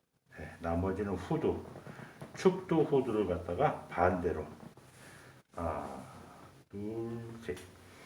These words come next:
처음에 어느 정도 목을 풀고 이렇게 하셔야 돼요. 처음부터 이렇게 하면 목을 다칠 수 있어요.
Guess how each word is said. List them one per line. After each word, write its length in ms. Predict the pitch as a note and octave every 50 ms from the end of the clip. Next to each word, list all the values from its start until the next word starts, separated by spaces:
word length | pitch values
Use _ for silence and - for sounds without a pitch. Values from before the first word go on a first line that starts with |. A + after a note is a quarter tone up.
| - - - - - - - - - - - - - - - - - - - -
처음에 580 | - - F3+ F#3 F#3 F3+ F3+ E3+ E3 E3 E3+
어느 280 | D#3+ A#2+ G#2+ B2 D3 D#3
정도 280 | D#3 D#3 D3+ D3+ D3
목을 380 | A#2+ G2+ A2 A#2+ B2+ D3 C#3 D3
풀고 520 | - - - G3 F#3+ F3+ E3+ D3+ C#3 C3
이렇게 220 | A2 - - - A2
하셔야 400 | G#2 C3+ C#3 - C3 B2 A2 G2
돼요. 120 | G#2 F#2+
처음부터 460 | F#2 - - F3 F3+ E3+ D3+ - -
이렇게 240 | B2+ A#2+ B2 - G#2+
하면 380 | G#2 G2 F#2+ A2+ C3 A#2+ G2 F2
목을 220 | G2 G2+ G#2+ G#2
다칠 340 | - - F2 - - B2 G#2+
수 140 | - - G#2+
있어요. 680 | F#2 E2+ - - F2+ E2+ E2+ F2+ A2+ D#3 E3 - -